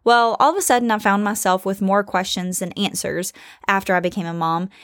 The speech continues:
and I truly had no clue what I was doing. And not only did that cause an insane amount of anxiety, but it also dimmed my confidence a little, if I'm being honest. Before long, I was consumed with newborn life, and any thoughts, plans, or dreams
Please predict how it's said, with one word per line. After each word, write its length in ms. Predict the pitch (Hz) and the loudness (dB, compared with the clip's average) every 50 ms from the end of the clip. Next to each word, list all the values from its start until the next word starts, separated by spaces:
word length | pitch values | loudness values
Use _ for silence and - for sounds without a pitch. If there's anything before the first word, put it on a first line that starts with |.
| - - | -10 -2
and 120 | - 233 | 0 0
I 40 | 226 | 0
truly 300 | 220 - 285 302 349 403 | 2 2 0 2 2 0
had 200 | 302 277 240 220 | 0 0 0 0
no 300 | 220 202 196 196 202 208 | 0 2 2 4 4 2
clue 340 | 208 - - 214 208 208 208 | 2 0 -2 0 2 2 2
what 100 | 185 180 | 0 0
I 80 | 170 170 | -2 -2
was 140 | 170 - | -4 -6
doing. 320 | - - - - - - - _ _ _ _ _ - | -8 -8 -10 -10 -16 -20 -20 _ _ _ _ _ -4
And 160 | 196 202 202 | -2 0 4
not 180 | 214 233 294 320 | 4 4 4 4
only 220 | 311 311 302 285 | 2 0 0 0
did 140 | 233 254 233 | 0 0 2
that 180 | 233 214 - - | 2 0 0 2
cause 240 | - 202 202 196 190 | 0 0 0 0 -2
an 100 | 196 190 | -4 -4
insane 560 | 185 180 185 - - - 214 226 240 247 233 | -4 -4 -4 -4 -4 -2 -2 -2 -2 -2 -2
amount 300 | 226 214 208 202 202 196 | -2 -2 0 0 -2 0
of 80 | 190 | -2
anxiety, 580 | 190 185 180 185 185 175 165 165 170 156 165 170 _ _ _ - _ _ _ - | -2 -2 -2 -2 0 0 0 -2 -4 -8 -10 -12 _ _ _ -20 _ _ _ 0
but 200 | 262 277 277 - | 2 2 2 2
it 140 | - 254 247 | 0 0 2
also 280 | - 247 320 - - 508 480 294 | 2 2 0 2 2 0 0 2
dimmed 280 | 220 220 233 254 254 | 0 0 0 0 -2
my 100 | 220 202 | -2 -4
confidence 560 | 180 - - 208 254 - - 156 147 - - - | -4 -2 -2 -2 -2 -2 -2 -8 -6 -6 -8 -6
a 60 | 156 | -6
little, 280 | 135 - - - 196 - _ - | -6 -6 -8 -12 -14 -16 _ -2
if 160 | 233 220 202 | -2 0 0
I'm 100 | 208 190 | 0 -2
being 200 | 190 180 170 165 | -2 -4 -6 -8
honest. 460 | - - - - - - - - - - _ _ _ _ _ _ _ _ _ _ - - | -8 -8 -8 -8 -10 -12 -12 -14 -14 -14 _ _ _ _ _ _ _ _ _ _ -2 -2
Before 340 | 247 247 - 277 302 330 | -2 2 4 4 4 4
long, 300 | 311 294 277 277 277 277 | 4 4 4 4 4 2
I 80 | - 220 | 0 0
was 160 | 208 220 - | 0 -2 -2
consumed 400 | - 233 202 196 - 233 226 220 | -2 -2 -2 0 0 0 0 0
with 160 | 220 190 - | -2 -4 -2
newborn 480 | 190 196 220 277 294 269 269 269 262 254 | -2 0 2 2 2 4 4 2 2 2
life, 260 | 254 247 240 240 - | 2 2 0 0 -2
and 140 | 208 196 - | -6 -8 -4
any 240 | - 220 233 269 269 | -2 0 0 2 0
thoughts, 440 | 254 - - 208 202 208 - - - | 0 0 0 2 2 2 2 -2 -6
plans, 360 | - - 208 202 202 202 202 | -4 -2 -2 0 0 0 0
or 120 | 196 180 170 | -2 -4 -4
dreams 420 | - 190 190 196 208 202 196 - | -2 -2 0 0 0 -2 -2 -6